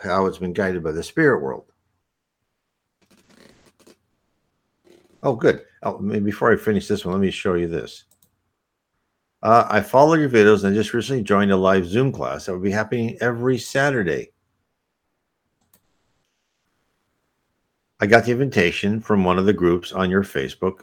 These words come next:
site." See, there you go. So there's lots of, of wonderful, more resources, uh, and opportunities to learn about mediumship, learn about spiritism.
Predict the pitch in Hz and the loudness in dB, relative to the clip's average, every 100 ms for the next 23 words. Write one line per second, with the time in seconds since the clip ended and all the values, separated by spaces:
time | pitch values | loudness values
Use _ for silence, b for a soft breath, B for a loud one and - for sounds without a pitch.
0 | _ - 147 120 - - 120 135 95 - | _ 0 2 4 0 0 2 0 -6 -4
1 | 87 98 87 71 98 90 78 85 104 120 | 0 2 0 -2 -4 -4 -6 -4 0 0
2 | 139 147 - 98 98 87 - _ _ _ | 0 -4 -6 0 0 0 -8 _ _ _
3 | _ _ _ _ _ b b _ - 95 | _ _ _ _ _ b b _ 2 2
4 | 87 78 90 107 123 127 113 131 123 113 | 2 -2 2 6 6 2 0 2 4 4
5 | 90 71 78 135 135 139 127 120 - 120 | 0 -2 0 0 2 4 4 2 0 2
6 | 117 117 107 - _ _ _ _ _ _ | 2 0 -6 -14 _ _ _ _ _ _
7 | - 85 - 90 85 85 85 - 101 92 | -8 -6 -2 0 0 0 -2 -2 -2 -2
8 | - 127 117 110 110 104 - 87 85 80 | 0 2 2 2 0 -2 -2 -2 0 -2
9 | 64 69 120 123 110 - 104 90 82 76 | -4 -2 0 0 0 0 0 0 -4 -4
10 | 60 - - 123 107 107 95 101 | -6 -10 -2 0 2 -2 -2 -2